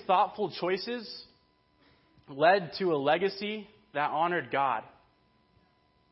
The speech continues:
My point number three is, when we consume God's menu today, He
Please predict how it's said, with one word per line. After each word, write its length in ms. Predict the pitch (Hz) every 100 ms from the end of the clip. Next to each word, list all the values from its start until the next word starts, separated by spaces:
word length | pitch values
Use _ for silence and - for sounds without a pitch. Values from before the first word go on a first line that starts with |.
| _ _ _ _ _ _ _ _ _ _ _ _ _
My 140 | 156 151
point 260 | 151 202
number 200 | 196 175
three 400 | 160 180 180 165
is, 300 | 147 127 - - _ _ _ _ _ _ _ _ _ _ _ _ -
when 140 | 147
we 100 | 170
consume 480 | 170 156 - 170 170
God's 300 | 156 156 139
menu 260 | 143 147 143
today, 440 | 135 135 147 170 - _ _ _ _ _ _ _ _ _ _
He 420 | _ 170 175 185